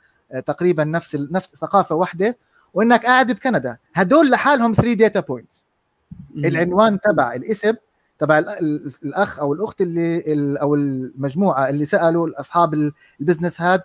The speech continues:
Speaker 1: هذه داتا. هلأ بيصيروا
Speaker 2: مم.
Speaker 1: يشوفوا مثلًا، بيصيروا يشوفوا، آه، الصور اللي أنت بتحطهم،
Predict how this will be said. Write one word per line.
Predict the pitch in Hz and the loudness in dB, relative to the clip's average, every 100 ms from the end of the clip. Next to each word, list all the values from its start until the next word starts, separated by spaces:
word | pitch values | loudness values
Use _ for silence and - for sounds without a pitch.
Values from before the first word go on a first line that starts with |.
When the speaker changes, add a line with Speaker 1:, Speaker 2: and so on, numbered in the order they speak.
| _ _ - | _ _ 0
Speaker 1:
هذه | 311 277 | 2 4
داتا. | 277 247 104 - _ _ _ _ 247 | 4 4 0 -12 _ _ _ _ 4
هلأ | 254 | 4
بيصيروا | 240 247 311 294 | 4 4 4 4
Speaker 2:
مم. | 277 | 2
Speaker 1:
يشوفوا | - 285 - 214 | 2 0 2 0
مثلًا، | 190 180 160 180 196 _ _ _ | 0 2 0 0 -4 _ _ _
بيصيروا | - 226 | -2 -2
يشوفوا، | 208 247 - 220 220 220 _ _ _ | -2 -4 -2 0 2 0 _ _ _
آه، | 151 160 165 | -4 2 2
الصور | 160 - - 277 233 | 2 -4 -2 4 6
اللي | 214 196 | 6 2
أنت | 202 196 | 2 -2
بتحطهم، | 165 - 185 _ 160 190 220 | -4 -8 -12 _ -6 -6 -6